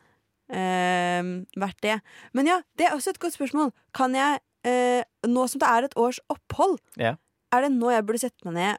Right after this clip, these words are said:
Speaker 1: og, eh, se alt, og burde jeg da se det i rekkefølge?
Speaker 2: Jeg anbefaler å se det i rekkefølge, for jeg hadde, jeg så det ikke i rekkefølge. Jeg hoppet veldig mye fremover. Jeg så den andre Avengers-filmen sånn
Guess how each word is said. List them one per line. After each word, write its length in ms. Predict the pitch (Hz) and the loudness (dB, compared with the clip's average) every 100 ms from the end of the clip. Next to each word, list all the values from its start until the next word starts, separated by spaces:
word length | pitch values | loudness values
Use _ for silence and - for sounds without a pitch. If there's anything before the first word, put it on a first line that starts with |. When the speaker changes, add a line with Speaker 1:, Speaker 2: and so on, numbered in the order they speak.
| - | -4
Speaker 1:
og, 280 | 208 208 202 _ _ - | 0 0 -2 _ _ -8
eh, 200 | 208 208 - | -6 -6 -6
se 240 | - 202 - | -2 -2 0
alt, 240 | 285 - | -2 -2
og 80 | 220 | -4
burde 200 | 220 190 | -2 0
jeg 60 | 190 | -2
da 20 | |
se 200 | 208 185 | -2 -4
det 160 | 156 208 | -6 -6
i 80 | 269 | -8
rekkefølge? 380 | - - - 480 - _ - - - - - _ _ - | -10 -6 -4 -4 -8 _ -20 -20 -20 -20 -20 _ _ -2
Speaker 2:
Jeg 160 | 156 | 2
anbefaler 440 | 185 170 160 170 170 | 2 -2 -6 -4 -2
å 60 | |
se 140 | 175 143 | -2 0
det 120 | 127 | -2
i 40 | |
rekkefølge, 540 | 123 104 104 92 101 113 | -2 -6 -8 -4 -4 -4
for 200 | - 147 | -2 2
jeg 500 | 139 139 139 139 - _ _ | 4 2 2 -2 -4 _ _
hadde, 180 | - 127 - - | -8 -8 -12 -2
jeg 140 | 120 | -2
så 140 | - 147 | -2 -8
det 120 | 147 - | -12 -16
ikke 200 | - 127 | -12 -8
i 80 | - | -8
rekkefølge. 480 | - 101 92 95 - _ - | -10 -10 -6 -6 -8 _ -4
Jeg 140 | 113 | -2
hoppet 420 | 123 - 110 107 | -2 0 0 0
veldig 240 | 110 107 101 | -2 -4 -4
mye 120 | 104 | -6
fremover. 640 | - 101 92 95 101 104 - - - | -4 -2 -4 -2 0 0 -2 -8 -2
Jeg 240 | 104 101 | 0 0
så 160 | - 104 | -2 -6
den 120 | 107 | -4
andre 240 | 113 101 98 | -2 -2 -2
Avengers-filmen 880 | 101 - 101 - 101 107 104 101 - _ _ | -2 -4 -6 -4 -4 -4 -4 -6 -10 _ _
sånn 300 | - 101 95 | -4 -2 -2